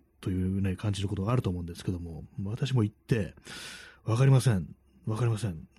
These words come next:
これ何が写ってるんですか？」みたいな、なんかそんな感じにね、こう、そんな感じのね、人生になってるっていうね、そんな感じですね。基本そうなんですね。もうわからない。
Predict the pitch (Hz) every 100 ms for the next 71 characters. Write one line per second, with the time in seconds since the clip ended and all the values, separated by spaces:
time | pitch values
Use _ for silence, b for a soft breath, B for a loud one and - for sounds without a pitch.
0 | - 107 139 156 90 - 101 87 - 85
1 | - 117 82 80 101 98 131 139 135 135
2 | 120 120 110 101 87 - 78 71 _ _
3 | - 131 143 117 117 117 110 98 113 107
4 | 98 90 98 - 90 80 - 82 80 78
5 | B B B B B B B B - 131
6 | 123 120 117 113 87 92 90 85 80 78
7 | _ _ _ _ _ _ _ _ _ _
8 | _ - - - 170 175 156 - 165 101
9 | 90 98 92 98 104 117 170 180 170 101
10 | 78 62 -